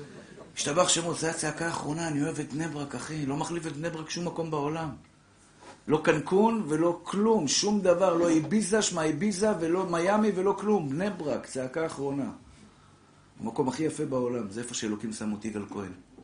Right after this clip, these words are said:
לא מקנא באף אחד בעולם. ויכולתי להיות רב במיאמי, אחי. מקבל שלוש מאות אלף דולר בח-, בשנה. כמעט שלושים אלף דולר בחודש, זה מאה אלף שקל בחודש. אתה יודע מה אמרתי להם?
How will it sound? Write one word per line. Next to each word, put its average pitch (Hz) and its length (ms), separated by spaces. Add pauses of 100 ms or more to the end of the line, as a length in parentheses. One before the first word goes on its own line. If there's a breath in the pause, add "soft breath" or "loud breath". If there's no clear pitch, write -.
(1120)
לא 123 180
מקנא 135 280
באף 123 240
אחד 107 240
בעולם. 98 300 (1000)
ויכולתי 156 360
להיות 156 200
רב 147 240
במיאמי, 127 440
אחי. 95 160 (1160)
מקבל 143 200
שלוש 156 300
מאות 139 160
אלף 131 180
דולר 123 260
בח-, 104 200
בשנה. 98 440 (1040)
כמעט 135 220
שלושים 135 380
אלף 110 100
דולר 123 260
בחודש, 104 440
זה 104 100
מאה 120 140
אלף 110 140
שקל 104 240
בחודש. 90 520 (2750 loud breath)
אתה - 80
יודע 127 120
מה 135 100
אמרתי 139 260
להם? 147 240